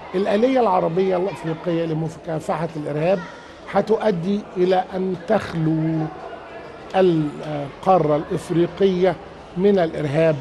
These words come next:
ولكن هذا لن يأتي على المستوى القريب.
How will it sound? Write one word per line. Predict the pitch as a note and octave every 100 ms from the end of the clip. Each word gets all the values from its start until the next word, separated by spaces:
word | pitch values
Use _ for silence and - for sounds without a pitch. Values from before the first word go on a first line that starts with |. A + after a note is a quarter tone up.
| - - -
ولكن | G3+ B3 G#3+ G3+
هذا | F#3 A3 F#3
لن | F3+ F#3 F#3+
يأتي | G#3 F3+ F#3 F3+
على | E3+ E3+
المستوى | E3 D#3 F3+ F3+ E3 - - - D#3+
القريب. | D#3+ - D#3+ G3 F3+